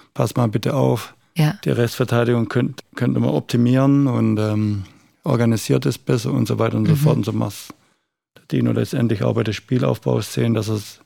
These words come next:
Speaker 1: die Positionierung ein bisschen korrigiert. Das ist nichts Weltbewegendes, das sind kleine Nuancen, die kann man den Spielern mit auf den Weg geben.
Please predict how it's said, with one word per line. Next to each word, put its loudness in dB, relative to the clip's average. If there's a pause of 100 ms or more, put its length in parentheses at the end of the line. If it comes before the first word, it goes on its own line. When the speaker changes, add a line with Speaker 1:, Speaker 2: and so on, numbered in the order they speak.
(140)
Speaker 1:
die -8
Positionierung 0
ein 0
bisschen 0 (360)
korrigiert. 0
Das -4
ist -4
nichts -4
Weltbewegendes, 0
das -4
sind -2
kleine 2
Nuancen, 2
die -2
kann -2
man 2
den -2
Spielern -2
mit 0
auf -4
den -2
Weg 2
geben. 2